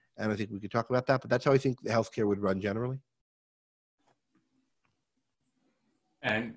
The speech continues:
Speaker 2: I, I think part of your question, Paul, was thinking of it both in a more free individualistic society and then thinking of the present,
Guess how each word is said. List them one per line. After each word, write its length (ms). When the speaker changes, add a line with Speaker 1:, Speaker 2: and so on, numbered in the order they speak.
Speaker 2:
I, 260
I 20
think 220
part 200
of 60
your 140
question, 560
Paul, 280
was 380
thinking 260
of 140
it 180
both 280
in 140
a 100
more 320
free 480
individualistic 1000
society 800
and 260
then 380
thinking 560
of 300
the 340
present, 540